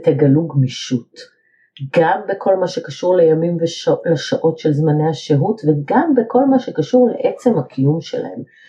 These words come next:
למשל, אל תתעקשו על שהייה עם הילדים אם אין לכם ממ"ד.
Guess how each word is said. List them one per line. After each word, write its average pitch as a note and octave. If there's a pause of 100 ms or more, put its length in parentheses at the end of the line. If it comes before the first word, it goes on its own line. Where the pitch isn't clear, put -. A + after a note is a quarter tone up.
(140)
למשל, G#3+ (200)
אל E4
תתעקשו B3
על A#3
שהייה E3+
עם F3+
הילדים D3 (560)
אם F#3 (140)
אין F4+
לכם G4
ממ"ד. E4